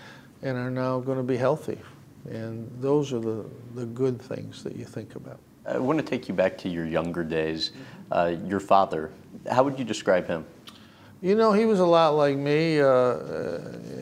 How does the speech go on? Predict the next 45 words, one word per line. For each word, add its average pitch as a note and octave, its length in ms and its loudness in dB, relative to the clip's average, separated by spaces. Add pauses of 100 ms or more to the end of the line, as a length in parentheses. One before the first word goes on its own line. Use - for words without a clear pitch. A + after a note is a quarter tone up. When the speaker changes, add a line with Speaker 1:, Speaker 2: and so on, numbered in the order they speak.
(220)
Speaker 1:
you C#3+ 80 -4
know, C3+ 200 -2
a B2 80 -2
stubborn, C#3+ 600 2
tough, - 500 0
uh, A#2 280 0 (500)
competitive C3+ 760 2
guy. C3 480 -2 (480)
Uh, C#3 340 -8
I'm D#3+ 300 4
lucky D3 400 4
'cause C3+ 220 2
I C3+ 100 6
got C3 240 2
my B2+ 120 -2
mother's B2+ 520 2
side - 400 -4
in, B2 240 -6
mixed C3 340 -2
in D#3 220 4
there, A#2+ 280 0
and A#2+ 140 -6
she C3 220 -2
was A#2+ 300 -2 (460)
very C3 260 -2
nice, B2+ 420 -4
very, B2 500 -2 (400)
uh, B2+ 300 -6 (300)
kind B2+ 240 -2
of, B2+ 240 -2
even C#3+ 180 0
though C#3+ 160 2
she C#3 160 -2
was B2+ 160 -2
competitive, C3 520 0
she B2+ 240 -4
was A#2 260 -4
a A#2 100 -6
good D3+ 300 0
competitor. A#2 480 -4
If - 120 -14
she B2 120 -2
lost, A#2+ 360 -2
she A#2+ 120 -6
was, A#2 320 -8